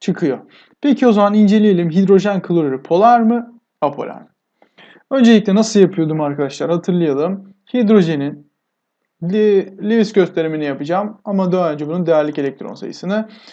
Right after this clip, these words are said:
bulmam lazım. Değerlik elektron sayısı bir, o halde hidrojen şu şekilde gösteriliyor. Şimdi gelelim klora. Klor nasıl? Klor arkadaşlar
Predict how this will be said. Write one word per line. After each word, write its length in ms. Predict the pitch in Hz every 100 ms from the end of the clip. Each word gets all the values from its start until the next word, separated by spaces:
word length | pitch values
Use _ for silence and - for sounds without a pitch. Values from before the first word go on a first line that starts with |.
| _ _ -
bulmam 560 | 151 156 147 143 175
lazım. 360 | 170 143 131 160
Değerlik 320 | 208 202 185
elektron 360 | 175 151 147 127
sayısı 420 | 147 143 147 151
bir, 140 | 202
o 160 | 196 160
halde 400 | 120 131 170 196
hidrojen 460 | 160 151 143 156 190
şu 140 | 196
şekilde 400 | 170 147 160 226
gösteriliyor. 600 | 214 - - 175 156 127
Şimdi 280 | - 233 233
gelelim 320 | 220 226 220
klora. 540 | 220 220 160 143 170 _ _ _ _ _ _ -
Klor 340 | 196 220 220
nasıl? 420 | 175 - 165 196 208 _ _ _ _ _
Klor 300 | 196 175 160
arkadaşlar 840 | 147 147 147 139 135 - 170 196